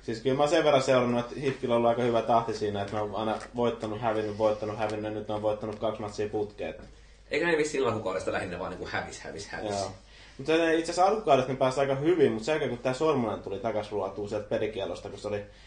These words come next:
Speaker 1: se alkukauden ollut pelikielossa, niin sittenhän hifkillä tuli alamäki siihen, että se kertoo varmaan ehkä jotain kaverista, mutta
Speaker 2: Joo, pakko tosiaan suositella kaikille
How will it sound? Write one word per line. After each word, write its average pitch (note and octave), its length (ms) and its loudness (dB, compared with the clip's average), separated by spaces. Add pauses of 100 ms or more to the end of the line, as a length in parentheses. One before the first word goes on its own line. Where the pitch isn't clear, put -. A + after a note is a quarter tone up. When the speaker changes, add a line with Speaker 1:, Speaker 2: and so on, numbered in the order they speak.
(220)
Speaker 1:
se A2+ 140 0
alkukauden G#2 440 0
ollut G2 140 -6
pelikielossa, G#2 500 -2
niin A2 80 -4
sittenhän C3 320 -2
hifkillä A#2 280 -4
tuli A2 160 0
alamäki G2+ 460 0
siihen, G2 200 -6
että G2 100 -12
se - 60 -12
kertoo G#2 340 -2
varmaan G2+ 300 -6
ehkä G#2 120 -6
jotain G2 380 -6
kaverista, - 500 -10
mutta - 220 -18 (260)
Speaker 2:
Joo, G#2 100 -8 (200)
pakko - 260 -2
tosiaan C3+ 280 2
suositella A2 360 2
kaikille - 420 -4